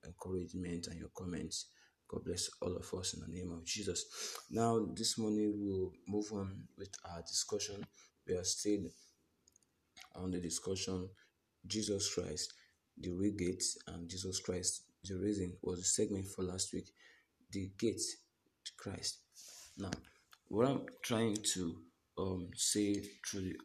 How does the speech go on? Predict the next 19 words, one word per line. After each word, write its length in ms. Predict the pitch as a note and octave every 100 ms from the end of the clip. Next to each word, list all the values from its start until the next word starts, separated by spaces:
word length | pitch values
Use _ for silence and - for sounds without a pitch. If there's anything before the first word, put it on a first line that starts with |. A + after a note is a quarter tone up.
| - _
the 80 | -
mouth 300 | G2 F#2+ F#2+
of 60 | F#2
the 80 | F2
Holy 180 | F2+
Spirit 380 | E2+ - E2+ E2+
this 200 | E2+ -
morning 380 | F2+ F2+ F2+ F2+ F#2+ _ _ -
is 380 | - G2 G2 F#2+
that, 280 | F#2 E2 - - _ _ _ _ _ - _ _ _ _ -
you 100 | G2+
know, 360 | A2 A#2 - - - D#2+
we 140 | G2+ F#2+
call 400 | - - A2 G#2+
this 300 | G#2 G2+ -
spi-, 200 | E2+ E2+ -
spiritual 640 | - - F2+ E2+ F2+ F2
logic, 480 | F2 F2 F2 F#2+ - _ -
and 320 | D#2+ D#2+ D2+